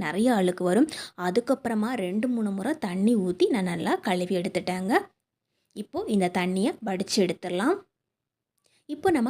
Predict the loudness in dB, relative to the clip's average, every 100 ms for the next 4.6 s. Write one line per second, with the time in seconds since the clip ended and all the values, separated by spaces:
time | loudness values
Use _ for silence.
0 | 0 0 4 6 4 2 -2 0 0 0
1 | -2 -2 -2 0 2 2 4 4 4 4
2 | 2 0 -2 -2 -2 -2 -2 0 2 2
3 | 2 0 -6 -6 -4 -2 -2 -4 -2 -2
4 | -2 -2 -2 0 2 0